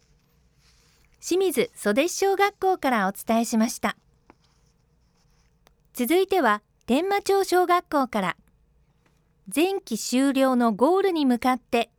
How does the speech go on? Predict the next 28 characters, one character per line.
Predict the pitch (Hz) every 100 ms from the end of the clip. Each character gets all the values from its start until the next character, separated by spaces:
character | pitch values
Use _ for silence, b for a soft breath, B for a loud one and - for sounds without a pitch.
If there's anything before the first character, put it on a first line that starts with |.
| _ _
と | -
題 | 359 381 392
し |
て | - 269
お | 262
届 | 240 233
け | 254
し | 220
ま | 214
す。 | - - _ _ _ _ _ _ _ _ _ _ _ _ _ -
天 | 269 359
満 | 392
町 | 392 381
小 | 359 359 359
学 | 359 -
校 | 285 233
で | 196
は、 | 175 170 _ _ _ -
十 | 214 247
一 | 240 247
月 | 233 233
に | 214 190 - _ _ _
大 | 285 359 370
き | 302
な | 254 208
行 | 175 202 226
事 | 208
や | 196 156